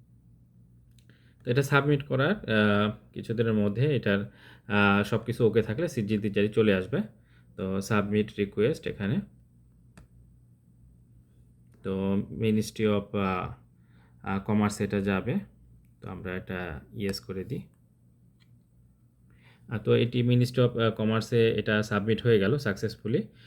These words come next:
তো এটা রিভিউ আসবে, রিভিউ এসে এটা ওকে হয়ে গেলে কয়েকদিনের মধ্যে এটার কোম্পানি রেজিস্ট্রেশন অর্থাৎ সিজি তিজারি চলে আসবে।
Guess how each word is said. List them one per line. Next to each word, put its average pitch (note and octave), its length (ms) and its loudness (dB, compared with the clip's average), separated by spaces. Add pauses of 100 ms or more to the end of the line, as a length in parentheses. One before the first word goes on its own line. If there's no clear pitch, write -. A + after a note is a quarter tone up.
(180)
তো A#2 60 4
এটা A2 240 6
রিভিউ A2+ 320 6
আসবে, G#2+ 240 2
রিভিউ B2+ 240 4
এসে B2 280 2
এটা A#2+ 200 0
ওকে A2+ 380 0
হয়ে A2 200 4
গেলে E3 220 -2 (400)
কয়েকদিনের A2+ 360 4
মধ্যে A2 340 0
এটার G#2+ 360 2
কোম্পানি A#2 360 4
রেজিস্ট্রেশন G#2 420 2
অর্থাৎ G#2+ 220 -4
সিজি A#2+ 280 0
তিজারি G#2 320 2
চলে G2 260 0
আসবে। F2 300 -8